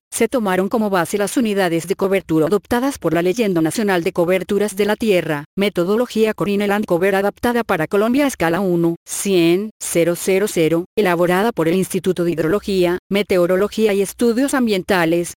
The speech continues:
ideam. Las característica principal de la Leyenda Nacional es su estructura jerárquica, compuesta por unidades de coberturas establecidas con base en criterios fisionómicos de altura y densidad,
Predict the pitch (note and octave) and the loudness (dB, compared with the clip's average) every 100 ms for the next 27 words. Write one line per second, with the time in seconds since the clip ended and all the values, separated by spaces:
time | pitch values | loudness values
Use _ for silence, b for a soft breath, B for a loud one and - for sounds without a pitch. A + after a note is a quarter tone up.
0 | - A#3 A3 G3 C#3+ D3+ - _ - G3 | -4 -2 0 -2 -2 -6 -8 _ -4 -2
1 | - D4 C#4 - G3+ G3+ - G#3 B3 A3+ | 0 -2 -2 0 0 -2 -4 -6 -4 -2
2 | A3 G#3 G3 F#3 E3 F3+ C#4 A#3+ G3+ E3 | -2 -2 -2 0 0 0 0 0 0 0
3 | D#3+ C4 A#3 A#3 G3+ - D#3 - G#3+ - | 0 0 0 0 -2 -4 -6 -4 -6 -2
4 | A3+ C4 G#3 G#3+ F#3 - G#3 C4 C#4+ - | -2 0 0 0 0 -4 -6 -6 -6 -4
5 | A3 G#3+ G3 F#3 A#3 A3 G3+ A3 G3 F3+ | -4 0 0 0 -2 -2 -2 0 0 0
6 | E3 E3+ F#3+ F#3+ F#3+ E3+ G3+ G#3 D#3+ - | 0 -2 -4 0 0 0 -2 0 -4 -2
7 | A#3 F3+ E3+ A3+ D#3+ - G3 G3+ A3 C#4 | 0 0 0 -2 -2 -4 -2 0 0 0
8 | C4+ A3 F#3+ F3 F3+ D#3+ - G#3+ F#3 F3+ | 0 -2 0 0 -2 -4 -2 0 2 2
9 | F#3 E3+ F#3 F3+ A3+ A3 F#3+ F#3+ G#3+ G3+ | 0 -2 -2 -2 0 0 0 -2 -2 -2
10 | F#3 E3+ | 0 -2